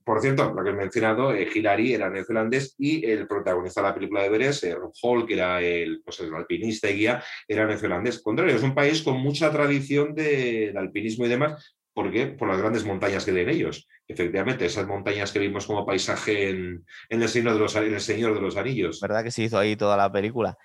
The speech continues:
Speaker 2: Y, y, y nos, y nos sonaba algo, todas las imágenes, algo muy fresco, porque hasta entonces no se habían rodado tantas películas. Es como cuando ves, eh, un, un western rodado en España que tiene un encanto extra, porque muchas veces dices, "Esto me suena, es, es un poco extraño", claro, porque está hecho en Almería, no está hecho en,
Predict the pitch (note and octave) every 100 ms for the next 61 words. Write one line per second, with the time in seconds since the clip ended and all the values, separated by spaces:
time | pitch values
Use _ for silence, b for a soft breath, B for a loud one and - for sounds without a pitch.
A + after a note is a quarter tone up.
0 | B C3+ C3 - B2+ B2+ B2+ A#2 B2 A#2
1 | A#2+ A#2 C3 D3 D3 D3+ - G2 A2 C3
2 | C3+ D3 D3 C#3 A2+ A#2+ C3 C3+ C3+ D3
3 | D3 - E3+ - B B B2 A#2 A2 A#2+
4 | A#2+ A#2+ D3+ - A2 G#2+ A2+ G#2+ G2+ F#2+
5 | F#2+ F#2+ - B2+ G3 - - D3+ G3 D#3
6 | C#3+ B2+ C3 D#3 D#3+ - B B D3 -
7 | B2 B2 B2 D3 C#3+ C#3 C#3 C#3 C3+ C#3+
8 | C#3+ C3+ C3 C3+ C3+ B2+ - C3+ D3 B2+
9 | B2 C#3 C#3 C3 C#3 C3+ C#3+ - C3+ F#3
10 | - _ _ A2+ A2+ A2+ A2 A2 G2+ G2
11 | E3+ B2+ - C#3 A2+ B2 C3 B2 B2 -
12 | A#2+ - E3+ C3 - D3+ F#2+ F#2 A#2+ B2+
13 | A2 G#2 D3+ G#2+ G#2 - G#2 - G#2 G2+
14 | G#2+